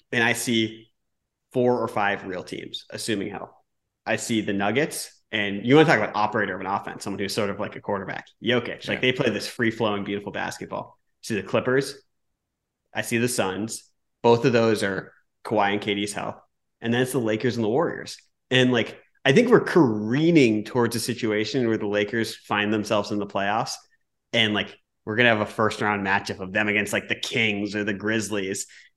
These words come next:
Speaker 1: and we're gonna have to, like, look up and be like, "All right, game's gonna slow down, half-court offense. Are you gonna trust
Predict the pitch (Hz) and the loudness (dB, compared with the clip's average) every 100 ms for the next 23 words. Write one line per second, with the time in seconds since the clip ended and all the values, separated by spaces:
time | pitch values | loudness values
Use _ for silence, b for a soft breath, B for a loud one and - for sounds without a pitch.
0 | - 110 104 104 113 110 110 101 - _ | -6 -2 0 0 -2 -2 -2 -4 -8 _
1 | _ _ - 110 113 104 95 87 - 107 | _ _ -10 -6 -4 -4 -6 -10 -4 0
2 | 104 85 - - 107 101 104 104 107 101 | 0 -2 -12 -6 -4 -2 -4 -2 -2 -2
3 | 101 101 101 - - 110 101 104 - - | -4 -2 -2 -2 -2 -2 0 -2 -4 -10
4 | 98 113 110 - 117 - | -6 -4 -4 -2 -2 -2